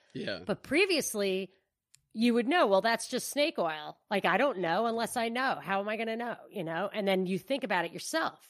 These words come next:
Speaker 2: And you think, "Oh, well, I know C V S does its own testing and Rite Aid doesn't. So if I'm buying it at C V S or they have a consultant or whatever," like, the free market can help. And then the other mechanism of our common law system,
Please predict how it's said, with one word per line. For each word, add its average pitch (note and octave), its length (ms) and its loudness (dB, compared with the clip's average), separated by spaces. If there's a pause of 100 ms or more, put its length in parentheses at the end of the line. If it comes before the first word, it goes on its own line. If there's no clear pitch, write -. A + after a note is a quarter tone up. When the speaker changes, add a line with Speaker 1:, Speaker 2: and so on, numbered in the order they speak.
(420)
Speaker 2:
And G3+ 120 0
you F#3 80 2
think, A3+ 200 0
"Oh, E4+ 180 4
well, F#3+ 140 4
I G3+ 120 2
know B3+ 160 2
C B3 240 -4
V A3+ 100 -6
S A#3 160 -4
does G3 180 -6
its F#3 140 -10
own F#3+ 160 0
testing F3 540 -8
and D#3+ 180 -6
Rite G3+ 220 -2
Aid F#3+ 160 -6
doesn't. A#3 400 -6
So F#3 280 0
if F#3+ 120 -10
I'm F3 100 -2
buying C4 300 0
it A#3+ 80 -2
at F#3 120 -6
C F#3 120 -8
V D#3+ 160 -8
S D#3+ 240 -6
or G3+ 80 -6
they G#3 100 -4
have F#3+ 80 -4
a F#3 60 -8
consultant G3+ 480 -8
or E3 40 -10
whatever," G3 300 -6 (220)
like, A3+ 80 -6
the - 80 -6
free D#4 260 -6
market B3 540 -4 (560)
can B3+ 160 -2
help. C4+ 240 -2
And G3+ 160 0
then A3 200 0 (300)
the A#3 160 4
other D4 220 4
mechanism G#3 640 -4
of F#3 120 -4
our E3 320 -2 (140)
common D4 320 -2
law F3+ 160 -6
system, F3 760 -6